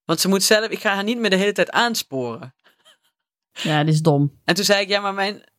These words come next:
Speaker 1: nou, maar haar dochter heeft wel last van als zij te laat, de laatste is op het schoolplein, dan wordt ze echt zagrijnig.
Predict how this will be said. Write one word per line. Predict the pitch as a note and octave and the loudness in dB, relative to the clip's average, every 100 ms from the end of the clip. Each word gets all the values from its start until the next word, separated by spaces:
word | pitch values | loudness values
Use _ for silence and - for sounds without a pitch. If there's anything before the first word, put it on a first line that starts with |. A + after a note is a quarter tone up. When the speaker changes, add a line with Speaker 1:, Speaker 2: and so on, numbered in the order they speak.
| _ _ _ | _ _ _
Speaker 1:
nou, | F#3+ A#3+ | 2 2
maar | B3+ | 2
haar | C4+ | 0
dochter | C#4 D#4+ - | 0 -2 -2
heeft | B3 C4+ | -4 -2
wel | - B3+ B3+ | 2 2 2
last | C4+ - | 0 -2
van | B3+ A3 | -4 -2
als | A3 | 0
zij | A#3 | 0
te | A3 | 0
laat, | G#3+ A#3 C#4 | 2 2 -2
de | G#3 | -2
laatste | G#3+ B3 - | -2 0 -4
is | G3+ | -8
op | |
het | F#3+ | -8
schoolplein, | - A#3+ D4+ A#3+ A#3 | -2 0 2 2 2
dan | A3 | 2
wordt | A3 A3+ | 0 0
ze | |
echt | - - | -2 0
zagrijnig. | F#3+ F#3+ F#3 F#3 C3 E3 | -2 -2 -2 -2 -4 -8